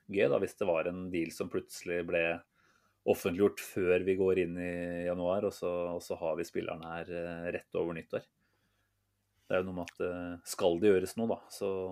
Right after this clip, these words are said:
så er det noe med å være litt tidlig ute når man tross alt har Auba borte hele januar, og sannsynligvis også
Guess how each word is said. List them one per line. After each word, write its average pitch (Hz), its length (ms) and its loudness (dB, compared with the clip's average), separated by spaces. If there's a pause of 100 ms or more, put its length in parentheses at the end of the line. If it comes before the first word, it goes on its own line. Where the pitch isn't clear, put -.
(160)
så - 160 -12
er 90 140 -8
det 90 100 -8
noe 87 80 -8
med 85 140 -6
å 87 80 -8
være 87 220 -2
litt 85 120 -6
tidlig 85 300 -2
ute - 180 -12
når 95 160 -8
man 87 140 -8
tross 87 240 -12
alt 85 160 -10
har 82 220 -6 (120)
Auba 85 300 0
borte 82 380 -6 (120)
hele 82 240 2
januar, 85 300 -6 (260)
og 87 320 -4
sannsynligvis 85 640 -8
også 85 220 -8